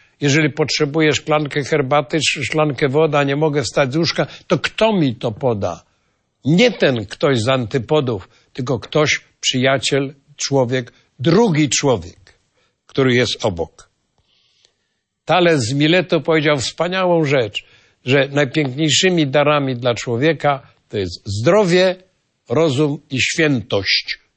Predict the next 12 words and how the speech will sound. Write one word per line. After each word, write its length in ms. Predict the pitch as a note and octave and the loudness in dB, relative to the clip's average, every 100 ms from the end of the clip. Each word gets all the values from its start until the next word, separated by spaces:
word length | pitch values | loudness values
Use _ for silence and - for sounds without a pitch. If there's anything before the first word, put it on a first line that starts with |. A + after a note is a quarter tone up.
| _ | _
cokolwiek 800 | - D3+ - D#3+ A#2+ A#2+ G2 - _ _ | -4 -2 2 2 2 -2 -4 -12 _ _
pod 220 | - A2 | -6 -4
tymi 260 | - B2 A2+ G#2+ | -2 -2 -2 -4
słowami 440 | B2+ A2 G#2+ G2 | -2 0 0 0
rozumiemy. 600 | F#2+ F#2+ G#2+ F#2+ F2 D2 - _ _ _ _ _ _ _ _ _ _ _ _ _ _ _ _ _ | 0 -2 -4 -4 -4 -8 -14 _ _ _ _ _ _ _ _ _ _ _ _ _ _ _ _ _
Proszę 200 | B2 A#2+ | -8 -4
państwa, 680 | C#3 C#3+ C#3+ - B2+ A#2+ - _ _ _ _ _ _ _ _ _ _ _ _ _ _ _ _ - | 0 0 0 2 2 2 -4 _ _ _ _ _ _ _ _ _ _ _ _ _ _ _ _ -4
poczucie 520 | C#3 - G3 - E3+ | -2 2 2 2 0
skończoności 1000 | - - C#3+ - C#3 B2+ G#2+ - - - - _ _ _ _ _ _ _ _ | -2 -2 -2 0 0 0 0 -2 -4 -8 -12 _ _ _ _ _ _ _ _
tego 260 | - A2+ A2 | -4 0 0
świata 600 | - A#2 G2+ - F2 - _ _ _ _ _ _ _ _ _ _ | -2 -2 -2 -4 -14 -20 _ _ _ _ _ _ _ _ _ _
banalizuje. 920 | G2+ C#3 D3 C#3 B2 A2+ A#2 A2 D#2+ | -2 2 2 2 2 2 2 0 -2